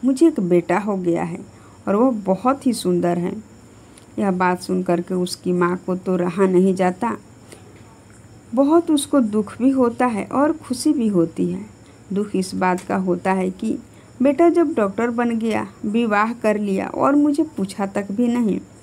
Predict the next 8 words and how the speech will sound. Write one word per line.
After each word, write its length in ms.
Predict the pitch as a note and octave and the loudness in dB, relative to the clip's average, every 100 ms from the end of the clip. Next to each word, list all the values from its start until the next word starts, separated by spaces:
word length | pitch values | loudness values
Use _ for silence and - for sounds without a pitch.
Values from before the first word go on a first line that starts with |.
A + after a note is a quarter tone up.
| - - - - | -20 -20 -14 -2
यहाँ 240 | D4 D#4 | 0 2
तक 220 | D#4+ F4+ F4 | 2 -2 2
कभी 260 | D4 D4+ | 2 4
मेरे 340 | D4 C4 B3+ C#4+ | 4 6 4 2
खबर 400 | - A#3 G#3 G#3 | 0 0 0 0
भी 180 | A#3+ | 0
नहीं 280 | B3 A#3+ B3+ | 2 4 4
लिया 260 | B3+ F#3+ | 4 2